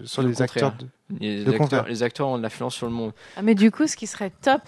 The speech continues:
Speaker 1: C'est int-,
Speaker 3: mais bon,
Speaker 1: c'est
Speaker 3: là,
Speaker 1: intéressant.
Speaker 3: du coup, je, je tripe, hein, de, du coup, sur ce que tu dis. Ce qui serait top, ce
Speaker 1: C'est
Speaker 3: serait un site internet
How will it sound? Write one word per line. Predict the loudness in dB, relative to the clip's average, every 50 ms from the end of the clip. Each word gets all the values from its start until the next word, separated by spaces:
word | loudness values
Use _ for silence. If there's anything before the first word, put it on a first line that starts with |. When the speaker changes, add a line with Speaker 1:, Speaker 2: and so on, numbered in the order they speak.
| -16
Speaker 1:
C'est | -12 -8 -6
int-, | -2 2
Speaker 3:
mais | 4 4
bon, | 6 8 8 8
Speaker 1:
c'est | 10
Speaker 3:
là, | 10 10 8
Speaker 1:
intéressant. | 8 6 2 -2 0 2
Speaker 3:
du | 2 2
coup, | 4
je, | 6 6 6 6 4
je | 2 2 -2
tripe, | -4 -2 -2 -2 -2 -2 0
hein, | -2 -2 -2
de, | -2 -2 -2 -2 -2 -2 -2
du | -4 -6
coup, | -6 -6 -6 -6
sur | -6 -6 -8
ce | -8
que | -4 -6
tu | -6 -6 -4
dis. | -2 -4 -4 -4 -6 -18 -18 -16 -16 -16 -16 -14 -8
Ce | -8 -2 2
qui | 2 2
serait | 2 2 2 2 0 0
top, | 2 8 10 10 10 10 8
ce | 4 0 2 2
Speaker 1:
C'est | 2 2
Speaker 3:
serait | 2 4
un | 4 4 4 2
site | 0 -2 -2 2 2 2 2 4
internet | 2 0 2 0 -2 0 0 0 2 0 0 -2 -4 -8 -20 -20